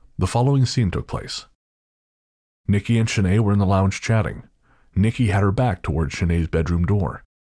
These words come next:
They were talking about the death of one of Shen's hamsters.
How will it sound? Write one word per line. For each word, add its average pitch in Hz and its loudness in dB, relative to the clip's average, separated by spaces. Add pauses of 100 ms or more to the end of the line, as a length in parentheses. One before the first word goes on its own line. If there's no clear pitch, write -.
(400)
They 98 2
were 90 2
talking 110 2
about 107 2
the 85 -2
death 104 -2
of 80 -4
one 92 2
of 87 0
Shen's 90 -2
hamsters. - -2